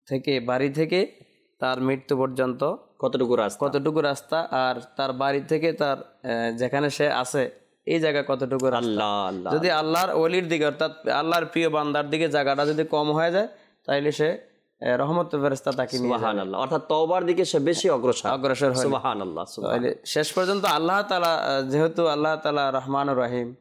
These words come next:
Speaker 2: হুম।
Speaker 1: আল্লাহ তাআলা ওনার প্রতি রাজি হয়ে গেছেন, আল্লাহ তাআলা জমিনকে নির্দেশ দিলেন যে তুমি, আহ, আমার নেক বান্দা থেকে এবং এই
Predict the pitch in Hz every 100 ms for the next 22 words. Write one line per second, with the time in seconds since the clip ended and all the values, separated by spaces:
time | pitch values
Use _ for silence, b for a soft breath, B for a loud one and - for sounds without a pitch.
0 | 117 98 95 - 123 139 151 151 147 139
1 | 139 139 147 143 131 127 139 151 139 131
2 | 127 123 123 131 135 135 131 120 b b
3 | b - 117 139 151 151 151 143 135 143
4 | 180 165 151 139 135 131 135 135 131 -
5 | _ _ _ - 123 120 123 131 165 151
6 | 165 160 165 165 170 180 185 220 - -
7 | b b b - 143 156 156 - 165 175
8 | 156 -